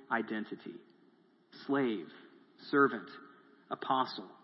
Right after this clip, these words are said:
called out for the gospel of God. Now, this new master is the one that the prophets of the Old Testament all looked forward to, whether they realized it or not.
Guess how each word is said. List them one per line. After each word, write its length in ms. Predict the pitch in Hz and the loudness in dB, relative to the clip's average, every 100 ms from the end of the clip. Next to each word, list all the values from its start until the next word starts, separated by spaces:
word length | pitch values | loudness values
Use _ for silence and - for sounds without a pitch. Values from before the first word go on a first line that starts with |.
| _ - _ _ _ | _ -20 _ _ _
called 320 | - 147 156 | 2 4 6
out 220 | 135 127 | 6 4
for 80 | 135 | 0
the 40 | |
gospel 460 | 131 123 120 - 113 | 0 0 0 -2 -6
of 80 | 104 | -6
God. 420 | 104 98 - - - - - _ _ _ _ _ _ _ _ - - - | -8 -10 -14 -16 -20 -20 -20 _ _ _ _ _ _ _ _ -16 -4 10
Now, 80 | |
this 220 | 175 240 214 | 12 12 10
new 140 | 226 | 10
master 580 | 190 185 214 208 165 143 | 12 12 12 12 12 12
is 240 | 143 139 | 12 8
the 100 | 156 | 6
one 340 | 143 180 220 208 | 6 10 10 8
that 100 | 170 | 4
the 80 | |
prophets 540 | - - 208 220 214 190 | 0 6 8 8 6 6
of 80 | 180 | 8
the 120 | 180 | 8
Old 220 | 175 180 | 8 8
Testament 560 | 185 175 - 143 135 131 - - - - | 10 8 8 4 6 4 -6 -18 -20 -2
all 280 | 151 190 214 | 6 8 10
looked 200 | 208 - - | 8 6 4
forward 380 | 381 170 190 - | 6 6 4 0
to, 180 | 202 156 - - - _ _ _ _ | -10 -12 -18 -20 -20 _ _ _ _
whether 260 | 127 135 147 | -2 2 6
they 140 | 147 | 8
realized 580 | 139 160 170 175 165 - | 8 8 8 8 6 4
it 80 | 175 | 2
or 60 | |
not. 400 | 175 185 139 - | 4 4 2 -2